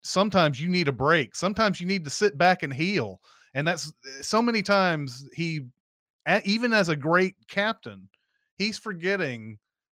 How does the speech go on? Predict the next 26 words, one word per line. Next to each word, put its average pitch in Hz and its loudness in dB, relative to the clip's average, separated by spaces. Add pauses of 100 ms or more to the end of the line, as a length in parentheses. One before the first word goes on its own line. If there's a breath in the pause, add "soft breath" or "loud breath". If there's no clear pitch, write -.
that 139 2
sometimes 214 0
you 160 -4
need 175 0
to 131 -2 (220)
sit - -6
back 180 4
and 143 -4
lick 175 -2
your 139 -4
wounds 180 -2
a 127 -4
little 120 -4
bit. 101 -8 (420 soft breath)
It 139 -8 (160)
bites 175 0
him 185 0
in 170 -2
the 147 -4
ass 175 0
when 135 -4
he 135 -4
doesn't 139 -2
fix - -6
that 127 -4
mast. 120 -6